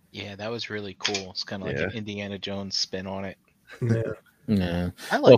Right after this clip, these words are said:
Speaker 1: that movie.
Speaker 4: mm, well, for all the talk of, like, this one being maybe, like, the worst in the franchise or the franchise killer, like, I didn't think it was that bad. Like, I've seen way worse movies,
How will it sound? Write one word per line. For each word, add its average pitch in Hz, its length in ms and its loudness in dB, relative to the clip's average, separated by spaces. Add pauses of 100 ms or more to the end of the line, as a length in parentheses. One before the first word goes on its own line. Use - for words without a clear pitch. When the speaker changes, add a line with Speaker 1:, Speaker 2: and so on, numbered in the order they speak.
Speaker 1:
that 82 140 -4
movie. 82 260 -16 (400)
Speaker 4:
mm, 98 500 0
well, 135 140 12
for 147 300 10
all 175 160 12
the 147 100 10
talk 147 380 10
of, 107 100 8
like, 101 200 8
this 110 220 8
one 107 160 8
being 101 360 6
maybe, 101 260 6
like, 95 200 4
the 92 100 2
worst 101 320 8
in 95 80 4
the 90 80 2
franchise 98 680 8
or 98 60 6
the 92 80 6
franchise 104 560 8
killer, 107 320 10
like, 104 180 10
I 143 240 12
didn't 139 340 8
think 117 220 8
it 113 60 10
was 107 240 8
that 98 240 8
bad. 95 280 8
Like, 104 140 6
I've 135 140 10
seen 107 260 6
way 104 240 8
worse 98 320 4
movies, 98 440 0